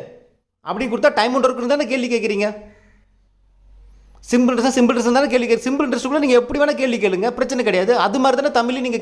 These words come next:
கேட்கணும். மரபு தொடர்ன்னு கொடுத்துட்டு மரபு தொடர்ன்னு எங்கிருந்து வேணா போவீங்களா? மரபு தொடருக்கு எங்கிருந்து வேணா போவீங்களா? அதுக்கு ஒரு வரையறை இல்லையா? ஒரு எல்லை கிடையாதா?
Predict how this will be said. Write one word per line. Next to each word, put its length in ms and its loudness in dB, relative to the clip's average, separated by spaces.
கேட்கணும். 300 -2
மரபு 340 0
தொடர்ன்னு 340 2
கொடுத்துட்டு 240 -4
மரபு 280 0
தொடர்ன்னு 280 0
எங்கிருந்து 420 0
வேணா 40 2
போவீங்களா? 480 0
மரபு 260 -4
தொடருக்கு 380 0
எங்கிருந்து 480 0
வேணா 120 0
போவீங்களா? 500 -2
அதுக்கு 220 0
ஒரு 80 2
வரையறை 420 2
இல்லையா? 280 0
ஒரு 140 0
எல்லை 300 2
கிடையாதா? 380 0